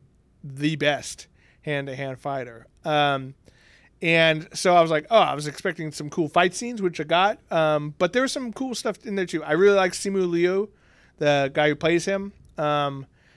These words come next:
it's the first thing I've seen Awkwafina in that I didn't actually hate her. Um, <laughs> so, you know, there's some good stuff in there for sure. Ben Kingsley's always a delight. Um, I think it's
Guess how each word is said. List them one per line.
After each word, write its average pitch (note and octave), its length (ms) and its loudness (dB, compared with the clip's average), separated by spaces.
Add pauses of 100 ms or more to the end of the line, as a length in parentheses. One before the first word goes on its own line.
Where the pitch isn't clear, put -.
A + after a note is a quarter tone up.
it's - 100 -20
the D#3 80 -4
first F#3 380 0
thing F3 160 -2
I've D#3 100 0
seen F3 160 -6
Awkwafina D#3 460 -4
in E3 240 -2
that D3 160 2
I C#3 80 0
didn't C#3+ 240 -6
actually C#3 360 -6
hate D3 220 -4
her. F3 280 -6 (640)
Um, C#3 720 -2 (180)
<laughs> - 200 -20
so, G3+ 320 4
you C4 120 -4
know, A#3+ 220 -2 (120)
there's B3+ 180 -4
some A#3+ 140 -8
good B3 140 -2
stuff - 260 -4
in D#3 80 -4
there C3 120 -6
for D3 120 -14
sure. A#2 320 -10 (300)
Ben D3+ 160 -4
Kingsley's D3 460 -10
always C3 260 -8
a B2 60 -14
delight. C3 340 -14 (680)
Um, C3+ 500 -8 (120)
I D3 60 -16
think A#3+ 200 -8
it's - 300 -8